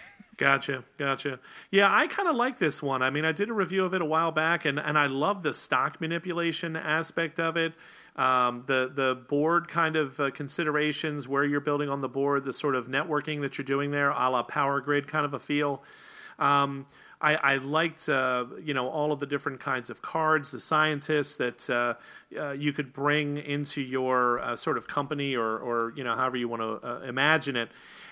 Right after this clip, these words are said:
and, uh, the, the different kind of skills and strengths that they had. I really thought it was, uh, it was fun. Um, it was a little bit mean, um,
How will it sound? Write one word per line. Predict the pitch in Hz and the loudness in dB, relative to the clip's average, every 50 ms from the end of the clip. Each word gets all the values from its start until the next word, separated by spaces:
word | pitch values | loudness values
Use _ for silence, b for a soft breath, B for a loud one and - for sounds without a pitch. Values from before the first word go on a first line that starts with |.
| B - | B -4
and, | 180 147 147 143 143 143 135 135 135 127 - - - | 0 4 4 6 6 4 4 2 -2 -4 -6 -6 -4
uh, | 160 135 131 127 127 127 | -2 0 2 2 2 2
the, | 131 147 147 | 0 -2 0
the | 147 147 147 | 0 0 0
different | 143 160 156 - 160 147 | 0 0 0 -2 -2 -4
kind | - 156 147 131 | -2 -4 -2 -2
of | 120 - | -4 -4
skills | - - 180 170 165 143 127 | -2 0 0 2 2 0 -2
and | 127 113 | -6 -8
strengths | - - 180 170 170 160 - | -4 0 0 0 0 -2 -4
that | - 156 | -6 -4
they | - 160 151 | -2 -2 -2
had. | 131 151 151 143 143 139 139 B B B B B B B B - | 0 2 2 4 2 2 0 B B B B B B B B 0
I | - 170 226 | 2 4 4
really | 330 349 302 302 269 240 226 | 4 4 2 2 2 2 0
thought | 190 - 226 202 202 196 | 0 2 2 4 4 4
it | 175 156 | 4 4
was, | 156 147 147 135 127 - - | 4 2 2 2 0 0 2
uh, | 143 135 135 131 135 | 2 4 2 2 0
it | - 160 | 0 -2
was | 156 160 151 - - | 0 0 -2 -2 -4
fun. | - - - 190 180 147 123 113 107 104 B B B B B B _ - | -2 0 2 4 6 6 4 4 0 -6 B B B B B B _ 0
Um, | 147 147 147 147 147 147 143 143 139 - | 4 4 6 6 6 4 2 0 -4 -2
it | - 175 170 170 | -2 0 0 2
was | 175 170 160 147 - - | 2 0 0 0 -2 -2
a | - 151 | -2 0
little | 147 143 147 147 156 170 190 226 285 269 | 0 -2 -4 -4 -2 0 0 0 0 0
bit | 226 220 226 214 214 | 0 2 0 0 0
mean, | 180 180 185 185 185 185 185 185 180 180 170 160 - - _ - | -2 -2 0 0 0 0 0 0 0 -2 -4 -6 -10 -14 _ -2
um, | 143 139 143 143 143 143 143 139 139 135 135 131 | 2 4 4 6 6 6 4 2 0 -4 -8 -10